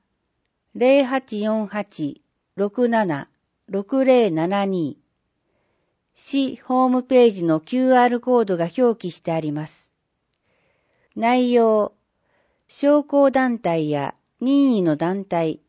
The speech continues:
グループが中心市街地の活性化を目的として実施する事業に対して、経費の一部を支援します。対象区域、中心市街地活性化基本計画の区域、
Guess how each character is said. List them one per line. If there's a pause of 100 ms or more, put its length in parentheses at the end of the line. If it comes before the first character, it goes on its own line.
(260)
グ
ル (100)
ー
プ
が (200)
中
心
市
街
地
の
活
性
化
を
目
的
と
し
て
実
施
す
る
事
業
に
対
し
て、 (500)
経
費
の
一
部
を
支
援
し
ま
す。 (1800)
対
象
区
域、 (640)
中
心
市
街
地
活
性
化
基
本
計
画
の
区
域、